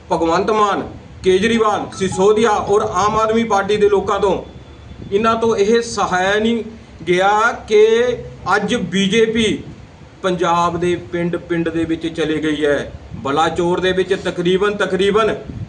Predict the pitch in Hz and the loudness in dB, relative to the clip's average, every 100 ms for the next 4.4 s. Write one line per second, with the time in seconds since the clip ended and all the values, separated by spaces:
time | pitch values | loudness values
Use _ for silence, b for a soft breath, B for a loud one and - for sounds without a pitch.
0 | - - 175 185 214 214 226 214 208 220 | -10 0 2 4 4 6 4 4 4 2
1 | 190 202 220 233 240 196 - - - - | 4 4 4 4 2 0 -4 -14 -16 -18
2 | - 202 208 233 226 214 190 185 226 226 | -2 0 0 2 2 2 0 2 2 4
3 | 226 220 240 214 220 233 233 226 220 240 | 2 2 0 2 2 2 0 0 -2 0
4 | 233 233 175 | 2 0 -2